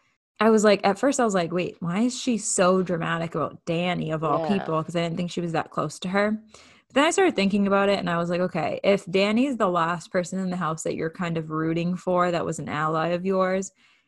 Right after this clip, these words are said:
Speaker 1: and you think that she's in, like, the best space in the house and you're not expecting to see her,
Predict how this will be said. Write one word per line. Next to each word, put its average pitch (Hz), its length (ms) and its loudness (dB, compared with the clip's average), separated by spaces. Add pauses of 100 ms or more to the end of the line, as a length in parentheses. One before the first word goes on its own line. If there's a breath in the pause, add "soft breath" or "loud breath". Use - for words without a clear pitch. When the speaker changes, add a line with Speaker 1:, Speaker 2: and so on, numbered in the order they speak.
(180 soft breath)
Speaker 1:
and 180 460 0 (720)
you 214 180 2
think 208 460 0
that 226 180 2
she's 226 220 0
in, 202 80 0
like, 190 220 0
the 180 80 -2
best 165 540 -4
space 180 440 0
in 208 60 2
the 214 100 2
house 233 380 2
and 190 120 2
you're 185 100 2
not 190 120 2
expecting 185 720 -2
to 220 100 -4
see 226 260 -2
her, 226 320 0